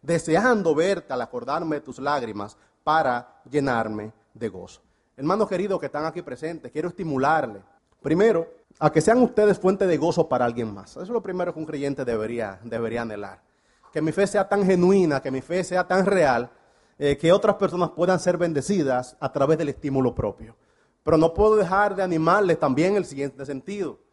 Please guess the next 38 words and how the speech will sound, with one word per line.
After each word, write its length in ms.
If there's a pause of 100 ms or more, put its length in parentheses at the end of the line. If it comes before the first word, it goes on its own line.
(400)
Y 100
es 80
que 100
cultiven 580
relaciones 800 (160)
de 180
valor 520 (240)
con 120
creyentes 640
que 140
puedan 420
ser 220
para 160
ustedes 360
fuente 300
de 140
gozo. 320 (480)
Les 160
repito, 580
estamos 320
llamados 360
a 40
amar 300
a 100
todos 200
nuestros 260
hermanos, 500
pero 140
definitivamente 680
entre 320
nuestros 340
hermanos 460 (220)
hay 160
algunos 500
que 120
nosotros 420
los 240
anhelamos 880